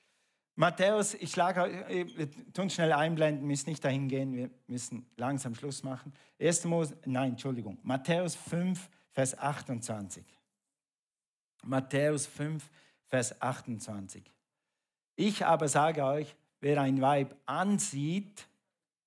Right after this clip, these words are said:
ihrer zu begehren." Wann ist es Begehren und wann ist es Ansehen? Jemand hat mir, zu mir mal gesagt, und das hat mir geholfen, ich habe bisher noch nichts Besseres gefunden. Der zweite Blick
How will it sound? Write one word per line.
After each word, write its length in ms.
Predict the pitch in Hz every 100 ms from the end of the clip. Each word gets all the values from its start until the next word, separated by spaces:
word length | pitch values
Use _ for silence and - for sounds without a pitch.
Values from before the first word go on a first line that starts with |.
| _
ihrer 580 | 165 170 175 160 156 143
zu 240 | - 143 127
begehren." 880 | 127 113 135 151 147 131 98 87 - _ _ _ _ _ _ _ _ _ _ _ _ _ _ _ _ _
Wann 220 | 120 135
ist 160 | 135 131
es 140 | 123
Begehren 440 | - 110 120 147 156
und 160 | 135
wann 180 | 131 131
ist 140 | 117
es 140 | 123 117
Ansehen? 580 | 123 127 127 131 139 143 _ _ _ _ _ _ _ _ _ _ _ -
Jemand 340 | 147 180 156
hat 160 | 165 165
mir, 240 | 165 -
zu 140 | -
mir 240 | 170 185 208
mal 200 | 160 151
gesagt, 580 | 143 - 147 156 - -
und 100 | 165
das 140 | 170 170
hat 140 | -
mir 80 | 147
geholfen, 580 | 143 143 156 143 123 120
ich 120 | 151
habe 120 | 165
bisher 360 | 208 - 180 180
noch 220 | 156 -
nichts 220 | 151 -
Besseres 440 | 165 151 - 139
gefunden. 560 | - 127 120 117 107 87 _ _ _ _ -
Der 120 | 135
zweite 560 | - 143 175 175 180 147
Blick 440 | 135 170 170 -